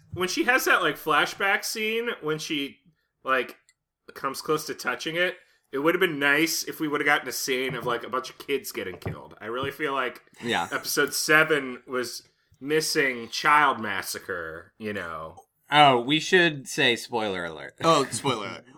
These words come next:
Speaker 3: Also,
Speaker 1: Spoiler
Speaker 3: it would
Speaker 1: alert.
Speaker 3: be
Speaker 1: If you
Speaker 3: nice
Speaker 1: didn't s-,
Speaker 3: if they
Speaker 1: hold on, if you didn't see it, you've had three months to see it now. If you didn't see
Speaker 2: Is
Speaker 1: it
Speaker 2: it
Speaker 1: by
Speaker 2: out
Speaker 1: now
Speaker 2: of theaters yet, or is it still in
Speaker 3: I, I think
Speaker 2: theaters?
Speaker 3: it's out of theaters, yeah.
Speaker 2: Is it on D V D yet?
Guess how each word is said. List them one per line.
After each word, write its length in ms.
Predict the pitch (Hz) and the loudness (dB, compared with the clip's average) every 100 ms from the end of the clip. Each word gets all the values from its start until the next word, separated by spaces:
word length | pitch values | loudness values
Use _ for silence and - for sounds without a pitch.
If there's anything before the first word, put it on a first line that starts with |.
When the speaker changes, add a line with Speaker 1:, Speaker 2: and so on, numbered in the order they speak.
| - | 8
Speaker 3:
Also, 500 | 214 214 208 175 147 | 8 8 6 6 6
Speaker 1:
Spoiler 240 | 127 117 | 6 6
Speaker 3:
it 60 | 180 | 10
would 60 | |
Speaker 1:
alert. 100 | 190 | 10
Speaker 3:
be 80 | 190 | 8
Speaker 1:
If 60 | 196 | 6
you 60 | |
Speaker 3:
nice 340 | 196 208 - - | 8 8 8 4
Speaker 1:
didn't 60 | 175 | 4
s-, 40 | |
Speaker 3:
if 40 | 151 | 6
they 240 | 175 160 | 6 10
Speaker 1:
hold 120 | 277 254 | 12 12
on, 140 | 202 226 | 12 8
if 80 | 277 | 8
you 120 | 339 | 8
didn't 220 | 339 330 | 8 4
see 280 | - 262 254 | 0 6 6
it, 160 | 240 | 6
you've 140 | 202 220 | 4 4
had 260 | 233 196 - - | 4 4 -2 -4
three 260 | 226 254 | -2 -2
months 380 | 220 180 170 - | 2 2 2 -2
to 100 | 147 | -6
see 280 | - 135 120 | -6 -2 -2
it 160 | 98 98 | -4 -8
now. 380 | 92 90 87 - _ | -10 -10 -12 -16 _
If 60 | - | -6
you 60 | 185 | -6
didn't 100 | - | -2
see 140 | 170 | 0
Speaker 2:
Is 100 | 170 | 8
Speaker 1:
it 40 | 180 | 10
Speaker 2:
it 100 | 170 | 12
Speaker 1:
by 60 | |
Speaker 2:
out 120 | 170 | 12
Speaker 1:
now 80 | 196 - | 12 6
Speaker 2:
of 40 | |
theaters 440 | 156 160 202 226 240 | 8 8 8 6 6
yet, 240 | 254 - | 6 6
or 60 | 151 | 2
is 120 | 151 | -2
it 80 | 139 | -2
still 160 | 160 135 | 0 0
in 60 | |
Speaker 3:
I, 20 | |
I 40 | 131 | 0
think 160 | 156 | 0
Speaker 2:
theaters? 200 | 139 156 | 0 -2
Speaker 3:
it's 100 | - | -6
out 120 | 87 - | -10 -14
of 40 | |
theaters, 380 | - - 50 - | -16 -18 -20 -18
yeah. 120 | - - _ - - _ - _ _ - | -18 -18 _ -20 -20 _ -20 _ _ -8
Speaker 2:
Is 160 | 135 | -2
it 60 | 160 | 2
on 140 | 160 | 2
D 100 | 160 | 2
V 100 | 151 | 0
D 200 | 147 131 | 0 2
yet? 240 | 135 180 | 2 2